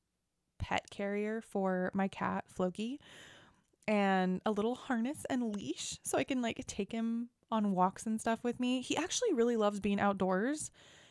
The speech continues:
and I've always wanted to be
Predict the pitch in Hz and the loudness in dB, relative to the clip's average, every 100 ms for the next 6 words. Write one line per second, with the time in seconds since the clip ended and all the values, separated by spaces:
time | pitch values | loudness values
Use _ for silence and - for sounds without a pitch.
0 | _ - 220 208 202 190 190 196 - _ | _ 0 2 4 4 2 0 -4 -12 _
1 | _ _ _ _ _ _ _ _ 208 196 | _ _ _ _ _ _ _ _ 4 6
2 | 196 - - _ 196 190 208 196 196 185 | 4 -6 -20 _ 2 4 2 2 2 0
3 | 185 190 185 190 196 | 0 -2 -2 -2 -4